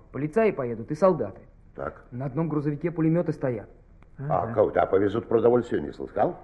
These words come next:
Speaker 1: Завтра вечером, уже совсем нагрузили.
Speaker 2: Добре.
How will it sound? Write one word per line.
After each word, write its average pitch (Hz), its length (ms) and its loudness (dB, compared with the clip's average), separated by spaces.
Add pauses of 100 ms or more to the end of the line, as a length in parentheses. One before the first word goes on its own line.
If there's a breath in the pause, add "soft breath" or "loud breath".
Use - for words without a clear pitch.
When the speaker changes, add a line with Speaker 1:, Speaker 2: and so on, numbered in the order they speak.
(140)
Speaker 1:
Завтра 160 280 -2
вечером, 135 460 -2
уже 131 160 -2
совсем 160 320 0
нагрузили. 120 540 0 (1400 soft breath)
Speaker 2:
Добре. 87 640 -2